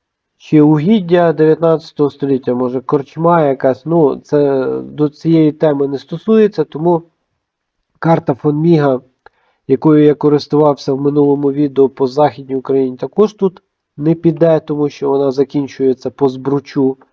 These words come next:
А це вже була територія Російської імперії.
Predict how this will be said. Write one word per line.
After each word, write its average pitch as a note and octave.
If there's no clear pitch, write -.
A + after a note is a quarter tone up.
А C3
це D3
вже C3+
була C3
територія C3+
Російської B2+
імперії. A#2+